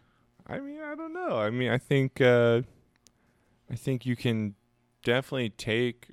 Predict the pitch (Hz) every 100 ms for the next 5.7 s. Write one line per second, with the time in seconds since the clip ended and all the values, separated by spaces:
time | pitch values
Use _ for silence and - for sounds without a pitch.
0 | - _ 110 107 120 117 87 90 95 98
1 | - 104 95 92 - - _ _ _ _
2 | _ _ _ _ - - _ _ - 107
3 | 101 95 95 95 95 95 98 92 - 92
4 | 87 - 95 92 87 87 92 90 85 82
5 | 78 87 85 80 78 78